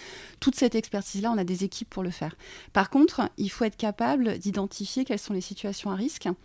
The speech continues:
euh, quels sont les moments où, euh, bah, il faut qu'on écoute nos experts aussi pour, euh, pour savoir, bah, est-ce qu'il faut faire évoluer le logiciel paye, euh, est-ce que, euh, est-ce qu'on a besoin de changer une, une politique ou une stratégie sociale ?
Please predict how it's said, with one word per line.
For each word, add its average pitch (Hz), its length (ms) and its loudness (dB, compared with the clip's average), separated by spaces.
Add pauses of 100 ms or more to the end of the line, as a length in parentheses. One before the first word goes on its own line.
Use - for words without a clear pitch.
(440)
euh, 180 480 2
quels 208 160 0
sont 240 200 0
les 208 180 4
moments 233 760 6
où, 240 460 4 (180)
euh, 160 220 -2
bah, 170 140 0
il 180 120 0
faut - 180 -6
qu'on 185 200 0
écoute 202 320 -2
nos 214 80 0
experts 190 460 -4
aussi 190 320 2 (480)
pour, 202 340 -2
euh, 180 320 4
pour 175 200 -6
savoir, 190 420 2
bah, 147 140 0
est-ce 160 120 -6
qu'il 185 140 -6
faut - 120 -4
faire 185 220 -2
évoluer 180 600 2
le 170 100 -2
logiciel 175 480 -2
paye, 165 340 4 (540)
euh, 175 400 0
est-ce - 240 -2
que, - 120 -10
euh, 202 520 -2
est-ce 175 220 -8
qu'on 208 420 -4
a 170 80 -2
besoin 185 460 -2
de 185 100 0
changer 185 420 -4
une, 185 180 0
une 175 200 2
politique 202 580 -2
ou - 20 -2
une 180 80 2
stratégie 185 600 -4
sociale ? 196 520 -4